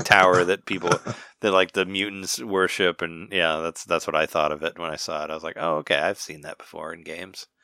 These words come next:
Speaker 1: There
Speaker 2: But
Speaker 1: it
Speaker 2: if I
Speaker 1: is.
Speaker 2: told you the real reason I want to have the P S five, besides I don't really want it right now, but I, it's almost like maybe I would keep it if I got it because it's future proof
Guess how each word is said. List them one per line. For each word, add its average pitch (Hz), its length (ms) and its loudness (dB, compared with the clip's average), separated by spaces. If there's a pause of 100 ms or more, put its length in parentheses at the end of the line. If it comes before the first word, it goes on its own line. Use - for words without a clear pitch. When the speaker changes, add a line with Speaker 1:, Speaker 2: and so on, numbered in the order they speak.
(560)
Speaker 1:
There - 80 -2
Speaker 2:
But 156 120 8
Speaker 1:
it 160 80 2
Speaker 2:
if 165 120 4
I 180 40 12
Speaker 1:
is. 160 60 8
Speaker 2:
told 196 280 8
you 139 400 8 (200)
the 131 120 10
real 170 180 12
reason 143 300 10
I 120 80 8
want 127 240 8
to 131 80 6
have 117 100 4
the 113 60 2
P 123 180 4
S 110 140 2
five, 104 340 0
besides 175 640 6 (220)
I - 240 -6 (400)
don't 208 100 6
really 170 140 10
want 113 260 4
it - 100 -6
right 95 160 -6
now, 87 180 -6
but 92 140 -6
I, 90 160 -6
it's 117 200 -8
almost 127 340 -4
like 101 240 -2 (340)
maybe 143 260 6
I 127 60 8
would 135 260 6
keep 120 220 -2
it 110 80 -4
if 98 140 -6
I 101 80 -6
got 92 240 -8
it 90 180 -12
because 123 760 4 (200)
it's 135 200 0
future 185 380 4
proof 104 460 -6